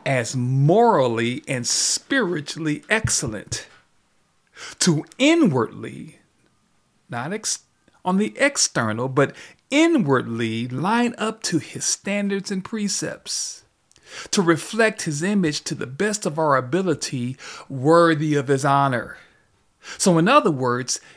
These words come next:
it is to be separate from sin.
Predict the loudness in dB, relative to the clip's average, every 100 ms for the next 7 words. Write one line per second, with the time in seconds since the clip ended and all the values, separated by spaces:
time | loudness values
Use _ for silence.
0 | _ _ _ _ _ _ _ _ _ -4
1 | -2 0 -2 -2 -2 -2 -4 -14 -4 -2
2 | -2 0 0 0 -4 _ _ _ _ _
3 | _ _ _ _ _ _ _ -2 2 2
4 | 0 -4 -2 -4 -4 -8 -8 -6 -6 -6
5 | -8 -14 -20